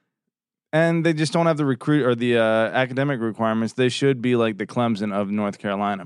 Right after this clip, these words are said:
but they shit the bed somehow for eternity. Anyway,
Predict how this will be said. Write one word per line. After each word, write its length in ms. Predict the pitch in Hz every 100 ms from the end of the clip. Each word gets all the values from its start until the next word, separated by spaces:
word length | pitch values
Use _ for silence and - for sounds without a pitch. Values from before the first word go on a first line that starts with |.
| -
but 340 | 101 95 -
they 120 | 107
shit 220 | 101 113 101
the 60 |
bed 200 | 98 98
somehow 420 | - 101 98 92 -
for 340 | - 101 98 98
eternity. 540 | 113 104 101 95 98 - _ _ 180
Anyway, 500 | 202 165 113 92